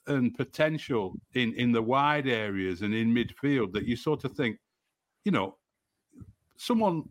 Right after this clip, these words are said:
I'm not suggesting him at all 'cause he's gone to play in M L, M L S now, but at, at the type of player like Teemu Pukki, who, who, like, was twenty-eight years old, has been fished out of Europe, somebody who scored goals regularly and has that confidence that he can put the ball in the back of the net.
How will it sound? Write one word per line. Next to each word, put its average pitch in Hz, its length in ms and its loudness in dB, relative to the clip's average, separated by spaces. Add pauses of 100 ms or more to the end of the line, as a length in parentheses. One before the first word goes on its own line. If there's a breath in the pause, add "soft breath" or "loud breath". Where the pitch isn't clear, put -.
(120)
I'm 143 100 2
not 156 180 0
suggesting 123 480 -4
him 110 120 2
at 101 140 -2
all 147 120 4
'cause 113 140 -4
he's 107 80 -2
gone 104 180 0
to - 80 -8
play 110 240 0
in 107 60 0
M 139 240 2
L, 156 320 2
M 139 180 2
L 156 100 2
S 170 220 0
now, 92 200 0
but 113 220 0
at, 135 220 -4
at - 80 -6 (100)
the 160 100 0
type 190 400 0
of 170 140 -2
player 143 260 2
like 127 320 0
Teemu 135 340 2
Pukki, 123 500 -8
who, 117 240 2 (300 soft breath)
who, 127 140 2
like, 123 340 0 (300)
was 131 240 -2
twenty-eight 151 600 0
years 131 300 0
old, 127 440 2 (600)
has 110 120 -4
been 120 240 0 (160)
fished - 280 -4
out 131 220 0
of 110 100 -8
Europe, 127 420 0
somebody 135 320 -2
who 120 80 2
scored 135 440 -2
goals 117 340 -2
regularly 117 480 0 (520)
and 120 100 0
has 123 160 0
that 120 180 -2
confidence 123 460 -4
that 104 80 -2
he 104 60 -2
can 107 140 -2
put 131 160 -6
the 117 60 -6
ball 117 280 0
in 107 100 -2
the 107 80 -2
back 113 260 -2
of 117 60 -2
the 107 60 -4
net. 117 220 0